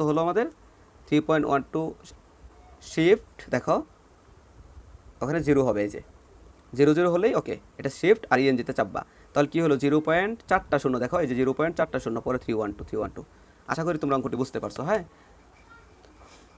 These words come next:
তো এভাবে ক্যালকুলেটরেও করতে পারবা, অথবা এই যে আমি যেভাবে দেখাইলাম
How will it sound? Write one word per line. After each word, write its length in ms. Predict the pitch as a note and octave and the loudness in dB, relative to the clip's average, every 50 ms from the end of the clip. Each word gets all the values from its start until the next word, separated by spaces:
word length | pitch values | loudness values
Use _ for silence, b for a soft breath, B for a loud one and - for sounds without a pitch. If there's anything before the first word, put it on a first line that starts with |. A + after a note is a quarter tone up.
| _ _ _ | _ _ _
তো 80 | C3 C3 C3 C3 - - - - - - - | 2 4 4 4 2 -2 -10 -20 -8 -2 2
এভাবে 180 | C3+ C#3+ D#3 E3+ F3+ | 2 2 4 4 4
ক্যালকুলেটরেও 500 | F#3 F3+ E3 F3+ F3 F3 F3+ F3 F3 D#3+ F#3 | 2 2 4 4 4 4 4 2 2 0 0
করতে 160 | F3+ - F#3 F#3 | -2 -2 0 0
পারবা, 180 | F#3 F#3 A3+ C#4 E4+ - - - - _ - - | 2 4 2 2 2 -2 -12 -20 -20 _ 0 2
অথবা 300 | D#3 F#3 - G#3+ G#3 A3 G3 | 2 4 4 4 4 4 4
এই 40 | D#3+ D3+ | 4 4
যে 40 | D#3+ | 4
আমি 80 | D#3 D3 C#3+ | 4 4 4
যেভাবে 220 | D3+ C#3+ C#3 C3 B2 | 4 4 2 2 0
দেখাইলাম 320 | C3+ C3+ B2 A#2+ B2+ C#3 | 0 0 0 2 2 0